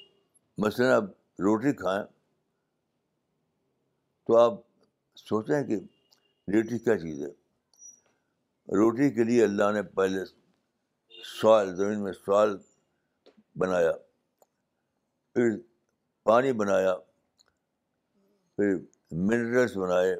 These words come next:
اور کیا، کیا، کیا، کیا، تب سوائل سے غلہ نکلا۔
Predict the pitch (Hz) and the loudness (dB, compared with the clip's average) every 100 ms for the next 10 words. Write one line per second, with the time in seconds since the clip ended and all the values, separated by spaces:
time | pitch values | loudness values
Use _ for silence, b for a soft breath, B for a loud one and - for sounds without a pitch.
0 | - _ _ _ _ _ _ _ _ _ | -10 _ _ _ _ _ _ _ _ _
1 | _ _ - 107 135 - 170 165 156 151 | _ _ -6 -2 -2 -2 2 4 2 2
2 | 135 127 - 120 110 90 95 85 - _ | 0 0 -2 0 0 -2 -4 -4 -8 _
3 | _ _ _ _ _ _ _ _ _ _ | _ _ _ _ _ _ _ _ _ _
4 | _ _ _ _ _ _ _ _ _ _ | _ _ _ _ _ _ _ _ _ _
5 | _ _ _ _ _ _ _ _ 123 131 | _ _ _ _ _ _ _ _ 4 4
6 | 113 _ _ _ _ _ _ _ - - | 0 _ _ _ _ _ _ _ -12 2
7 | 110 127 131 - 113 107 - - 95 98 | 4 6 4 -2 -4 -4 -6 -4 -2 0
8 | 95 90 80 78 | -2 -4 -8 -10